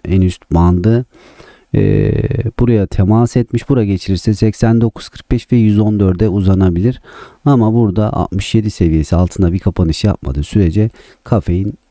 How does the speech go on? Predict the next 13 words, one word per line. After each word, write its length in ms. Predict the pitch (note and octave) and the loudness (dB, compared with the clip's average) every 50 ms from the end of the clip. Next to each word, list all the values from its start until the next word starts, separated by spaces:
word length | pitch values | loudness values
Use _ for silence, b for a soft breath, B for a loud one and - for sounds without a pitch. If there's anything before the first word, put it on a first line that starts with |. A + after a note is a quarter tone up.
| - D2 | -10 -6
e, 140 | C#2+ D2+ | -6 -6
tutunmaya 600 | - - - - - G2 E2 B1 B1 D#2 F2 F2 | -4 -6 -8 -4 0 0 2 2 2 2 2 2
devam 360 | D#2+ D#2+ E2 E2+ F2 F2 F2 F2 | 2 2 2 2 2 2 4 2
edilmelidir 680 | E2+ E2+ F2 E2+ E2+ F2 E2+ E2 D#2+ F#2+ G#2 G2+ G2 | 2 2 2 2 2 2 2 2 2 0 0 0 0
diyebiliriz. 680 | E2+ D#2+ E2 E2+ E2+ E2+ E2 D#2 C2 - - - - - _ _ _ _ _ | 0 0 2 2 2 2 0 0 -2 -4 -10 -16 -18 -20 _ _ _ _ _
Kısa 300 | - - - - C3 C3 | -16 -8 -2 0 2 2
vadelerde 520 | B2 A2+ G#2+ F#2 F2+ E2+ F2 F2 F2+ A#2 C3 | 4 2 2 2 2 0 0 0 0 0 0
de 80 | C3+ | 0
tabii 280 | - - G#2+ G#2 A#2 A2+ | 0 0 -2 0 0 0
onun 260 | A2+ G#2+ A2 A2 A2 | 2 2 2 0 0
kararını 440 | A2 - F#2+ F#2 F2 E2+ F#2+ G#2+ A#2 | 0 0 0 2 2 2 0 0 -2
siz 220 | - - - F2 | -4 -6 -4 -2
verirsiniz. 540 | E2 D#2+ D2 - - - - - - - - | 0 0 -2 -4 -8 -14 -14 -16 -16 -18 -20